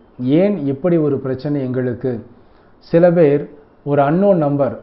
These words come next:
ஒரு தெரியாத ஒரு ஃபோன் நம்பர் மூலமாக சில பேருக்கு பிரச்சனைகள் வந்து கொண்டிருக்கும். அது யார், எதனால் இந்த பிரச்சனை நமக்கு வருகிறது, ஏன் நம்மை அவர்கள் துன்புறுத்துகிறார்கள் என்றே தெரியாமல்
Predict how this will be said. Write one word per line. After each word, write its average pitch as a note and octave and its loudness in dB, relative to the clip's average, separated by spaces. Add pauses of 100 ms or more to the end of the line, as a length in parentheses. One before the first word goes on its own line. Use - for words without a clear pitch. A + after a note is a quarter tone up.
ஒரு C3 -2
தெரியாத G3 4
ஒரு D3 0
ஃபோன் E3+ 2
நம்பர் D3+ -2
மூலமாக C3 -4
சில D3 -4
பேருக்கு C#3+ -2
பிரச்சனைகள் C#3 -6
வந்து B2 -6
கொண்டிருக்கும். A#2+ -6 (400)
அது A#2+ -4
யார், C#3 0
எதனால் D3 -2
இந்த B2+ -4
பிரச்சனை C#3 -6
நமக்கு B2+ -8
வருகிறது, C3 -2 (400)
ஏன் E3 2
நம்மை D3 -2
அவர்கள் C3 -2
துன்புறுத்துகிறார்கள் C3 -4
என்றே C#3+ -2
தெரியாமல் C#3 -2